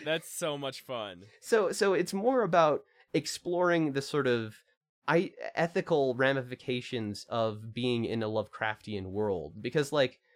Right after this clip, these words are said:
Speaker 2: Fallout was originally called, like, a, a post-survival or a post-apocalypse, like, ethical something game. The thing I was trying to stammer out right here was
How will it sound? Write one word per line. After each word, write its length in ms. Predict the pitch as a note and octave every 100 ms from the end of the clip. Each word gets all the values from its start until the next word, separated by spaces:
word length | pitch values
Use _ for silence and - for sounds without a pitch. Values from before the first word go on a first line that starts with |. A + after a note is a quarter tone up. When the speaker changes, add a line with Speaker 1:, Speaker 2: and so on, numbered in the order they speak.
| _ -
Speaker 2:
Fallout 480 | G3+ G3+ D#3+ C3+ -
was 360 | B2+ A#2+ - -
originally 480 | A#2 C3 C3 B2+ A2+
called, 280 | - A#2
like, 220 | G#2+ G#2+ -
a, 100 | A2 _ -
a 100 | A2+
post-survival 1300 | - C3 B2+ - - - A#2 A#2 A#2 A2 A2 G#2 -
or 80 | A#2
a 60 |
post-apocalypse, 800 | A2+ C3+ - B2 A#2+ B2 A2 -
like, 200 | G#2+ G2+ -
ethical 640 | B2 C3 D3+ D3 C#3 C#3 -
something 480 | - - E3+ E3+ E3+
game. 400 | E3+ E3+ F3 F3 _ - - - - - - - - - _ _ _ _ _ -
The 100 | E3
thing 200 | - C4
I 100 | G#3+
was 200 | F3 D3+
trying 540 | - - B3 A3+ D#3+
to 100 | A2+
stammer 480 | G#2+ - A#2 G2+ F#2
out 220 | F2 E2
right 240 | F2 F#2 F2+
here 340 | - D3 D3+
was 420 | D3 D#3 D3+ C3+